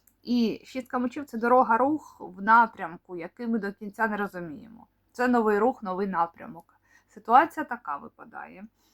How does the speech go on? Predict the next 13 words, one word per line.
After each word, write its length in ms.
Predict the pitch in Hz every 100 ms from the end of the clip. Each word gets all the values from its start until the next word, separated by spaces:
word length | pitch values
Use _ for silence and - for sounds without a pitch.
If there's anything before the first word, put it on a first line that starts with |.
| _ _ _ -
Досить 340 | 202 285 240
неприємна. 640 | 233 214 214 185 160 160 190
Розчарування, 680 | 233 - 277 285 349 330 247
звісно, 720 | 214 269 285 294 277 262 240
що 320 | 233 - 226
залишається 560 | 214 226 226 214 190 202
окупація, 540 | 190 220 285 302 240
залишаються 680 | 208 208 214 214 196 190 202
бойові 360 | 185 190 185 202
дії, 340 | 220 302 269
залишається 540 | 208 202 - 220 -
лінія 240 | 185 190 185
фронту. 640 | - 262 302 294 247 233